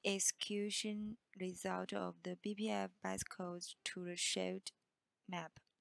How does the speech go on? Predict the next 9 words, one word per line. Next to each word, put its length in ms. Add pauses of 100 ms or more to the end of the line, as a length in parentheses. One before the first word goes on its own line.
(1500)
This 240
process 800 (100)
does 340
not 400
require 580
recom-, 480 (260)
recompiling 920 (160)
of 260 (320)
kernel 640